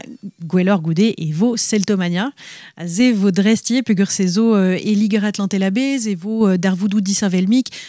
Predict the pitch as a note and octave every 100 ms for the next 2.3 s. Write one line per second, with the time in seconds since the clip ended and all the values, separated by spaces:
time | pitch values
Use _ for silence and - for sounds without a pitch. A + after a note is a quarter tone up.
0 | - - A3 G3 G3 G3 G#3+ A#3 A#3 -
1 | G3+ F#3 F#3 G#3+ B3 B3 A3+ F#3 F3+ F3
2 | F3 F#3+ -